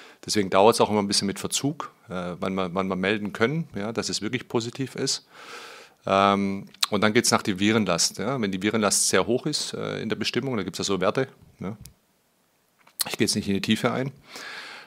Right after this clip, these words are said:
Ähm, und wenn diese Tiefe extrem hoch ist, dann wird geschaut, nach welcher Variante, äh, welche Variante ist es. Ist es Delta, ist es Omi-, Omni-, Omikron, genau, ja.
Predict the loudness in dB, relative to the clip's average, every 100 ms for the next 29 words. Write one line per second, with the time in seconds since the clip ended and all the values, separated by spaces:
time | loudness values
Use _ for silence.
0 | _ 2 6 8 8 6 2 -2 -8 -6
1 | 0 2 2 0 -2 0 0 2 2 2
2 | 2 0 0 -2 -4 -6 -6 -4 0 0
3 | 0 -8 -6 -4 -2 -2 -2 -2 -4 -4
4 | -2 -2 0 0 0 -2 -4 -4 -4 -6
5 | -8 -4 -4 -2 -6 -6 -6 -4 -4 -6
6 | -2 -2 0 -2 -4 -6 -2 -2 0 0
7 | 0 0 -2 -4 -6 -6 -6